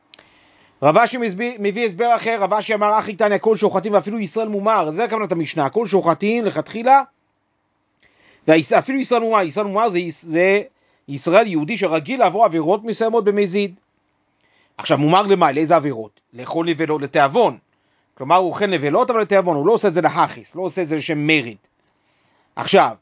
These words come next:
וכדרבה, שאמר רבא, ישראל מומר, אוכל נבלות לתיאבון, בודק סכין, ישראל כשר יכול לבדוק סכין, נותן לו את הסכין הבדוקה, לשחוט בה, הוא מותר לאכול משחיטתו.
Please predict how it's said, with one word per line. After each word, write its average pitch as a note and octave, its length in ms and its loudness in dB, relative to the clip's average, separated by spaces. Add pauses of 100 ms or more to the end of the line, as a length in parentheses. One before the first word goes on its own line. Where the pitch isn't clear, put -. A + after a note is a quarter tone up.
וכדרבה, G3+ 640 0
שאמר G3+ 240 -4
רבא, A#3 140 -2
ישראל G3 300 -8
מומר, E3 360 -4
אוכל D#3+ 240 -6
נבלות F#3 300 2
לתיאבון, B2+ 540 -2 (560)
בודק E3+ 400 0
סכין, C#3 580 -6 (340)
ישראל G3 320 -2
כשר G#3 240 0
יכול F3 180 -2
לבדוק G3+ 200 -4
סכין, D3 300 -4
נותן D3 240 -2
לו A#3 60 -4
את G#3+ 40 -4
הסכין F3+ 400 -2
הבדוקה, C#3+ 640 0
לשחוט C3 320 -6
בה, B2 100 -4
הוא C#3+ 60 -2
מותר E3+ 200 0
לאכול A#3 220 -2
משחיטתו. A#3+ 500 -4